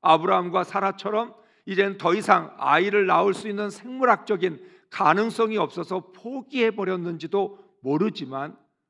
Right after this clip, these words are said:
어쨌든 마노아와 아내가 아이를 위하여 기도했다라고 하는 말씀이 소개되지 않고 있습니다.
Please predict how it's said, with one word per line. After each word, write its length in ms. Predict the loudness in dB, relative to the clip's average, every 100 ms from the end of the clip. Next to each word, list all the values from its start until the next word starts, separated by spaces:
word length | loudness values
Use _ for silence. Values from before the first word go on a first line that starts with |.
| _
어쨌든 760 | -4 -4 0 -2 -2 -4 -6 -16 _ _
마노아와 840 | 0 0 2 0 -2 -2 -4 -4 -4
아내가 640 | -6 -6 -4 -4 -4 -8 _ _
아이를 640 | -6 -2 -2 -2 -4 -4 -2
위하여 520 | 0 2 0 -2 -8
기도했다라고 800 | -12 0 0 0 -2 -2 -2 -6
하는 200 | -8 -6
말씀이 640 | -8 -8 -12 -10 -10 -12 _ _ _ _
소개되지 520 | -10 -6 -4 -4 -8
않고 280 | -8 -10 -12
있습니다. 500 | -12 -20 -20 -20